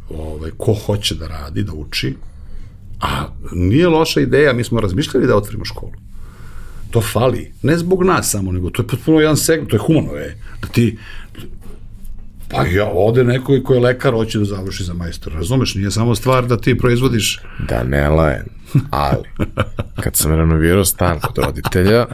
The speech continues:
Speaker 2: moram da ispričam, znači, kad sam renovirao stan kod roditelja, e,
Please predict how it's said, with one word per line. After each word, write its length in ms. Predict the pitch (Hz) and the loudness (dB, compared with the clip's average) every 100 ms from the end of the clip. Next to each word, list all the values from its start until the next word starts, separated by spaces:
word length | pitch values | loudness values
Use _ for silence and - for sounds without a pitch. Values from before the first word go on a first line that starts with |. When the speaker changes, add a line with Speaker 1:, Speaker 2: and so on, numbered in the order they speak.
| - - - - - - - - - - | -10 -10 -10 -10 -12 -12 -14 -12 -10 0
Speaker 2:
moram 300 | 92 101 82 | 4 4 2
da 60 | 73 | -2
ispričam, 400 | - 98 - 53 | -6 -4 -2 0
znači, 320 | 67 - - | 0 0 -2
kad 160 | - - | -2 0
sam 140 | 73 | 2
renovirao 380 | 80 82 87 98 | 4 6 6 4
stan 260 | - 98 | 2 0
kod 140 | 90 78 | 0 0
roditelja, 380 | 78 82 | 2 2
e, 40 | 104 | 4